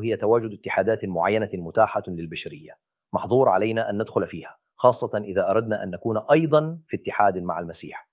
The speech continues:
وبعبارة أخرى، هناك بعض الاتحادات التي هي حصرية ومتبادلة. يشرح الكتاب المقدس جوهر ما نتحد معه ومن نتحد به لتحديد كيف يرانا الله. لذلك من الأمثلة الواضحة على ذلك أننا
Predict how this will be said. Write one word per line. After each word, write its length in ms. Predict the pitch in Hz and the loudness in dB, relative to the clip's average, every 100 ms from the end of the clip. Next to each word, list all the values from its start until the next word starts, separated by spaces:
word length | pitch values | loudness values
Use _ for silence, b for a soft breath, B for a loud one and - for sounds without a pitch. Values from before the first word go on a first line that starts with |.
| _ _ _ - | _ _ _ 0
وبعبارة 640 | 107 101 113 120 117 120 | 6 6 8 6 2 -6
أخرى، 200 | 113 107 | 0 0
هناك 300 | 101 117 117 | 2 -2 2
بعض 200 | 110 104 | 2 2
الاتحادات 640 | 95 - 101 98 107 113 107 | -2 -6 -2 0 2 0 -2
التي 380 | 90 - 92 | -6 -6 -2
هي 80 | 107 | 0
حصرية 500 | - 95 - 113 110 101 | 0 -2 -4 -2 -2 -2
ومتبادلة. 640 | 92 92 87 80 71 - - _ _ - | -6 -6 -6 -6 -8 -12 -20 _ _ 0
يشرح 320 | 131 - 117 | 0 2 -2
الكتاب 380 | 98 - 127 117 | -2 2 2 2
المقدس 600 | 107 117 135 131 - _ | -4 -4 -4 -4 -10 _
جوهر 420 | 110 147 156 135 | 6 8 8 2
ما 180 | 127 120 | 0 -2
نتحد 380 | 113 - 127 120 | 0 2 2 2
معه 440 | 110 147 170 156 _ _ _ | 4 6 4 2 _ _ _
ومن 260 | 113 113 110 | 2 4 4
نتحد 480 | 104 - - 95 90 | 0 0 0 -2 -8
به 120 | - _ _ _ | -12 _ _ _
لتحديد 440 | 104 - - 123 120 | 0 0 0 -4 -2
كيف 260 | 127 113 | 0 0
يرانا 280 | 98 90 85 | 0 -2 -2
الله. 180 | 80 73 - _ _ _ _ _ _ - | -6 -12 -18 _ _ _ _ _ _ 2
لذلك 300 | 117 143 131 | 6 6 4
من 140 | 117 | -2
الأمثلة 420 | 110 120 117 156 | -2 -2 0 2
الواضحة 720 | 135 117 139 147 123 104 - _ _ - | 4 6 6 6 2 -10 -12 _ _ 0
على 180 | 104 104 | 2 4
ذلك 540 | 101 110 107 113 - | 4 4 2 -2 -2
أننا 420 | 113 113 110 107 | 0 0 2 0